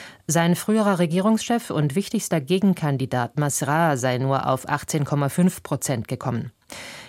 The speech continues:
Dieser hatte den Behörden kurz vor der Bekanntgabe vorgeworfen, den Ausgang manipulieren zu wollen.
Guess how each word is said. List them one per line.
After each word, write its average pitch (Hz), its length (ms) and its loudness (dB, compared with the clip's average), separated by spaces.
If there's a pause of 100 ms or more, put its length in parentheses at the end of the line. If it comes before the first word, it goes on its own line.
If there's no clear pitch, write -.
(100)
Dieser 151 180 4
hatte 139 160 0
den 147 180 4
Behörden 160 400 4
kurz 220 280 -2
vor 202 160 2
der 180 80 4
Bekanntgabe 165 680 0
vorgeworfen, 175 880 2
den 151 240 2
Ausgang 147 560 2
manipulieren 160 680 4
zu 160 200 0
wollen. 113 260 -2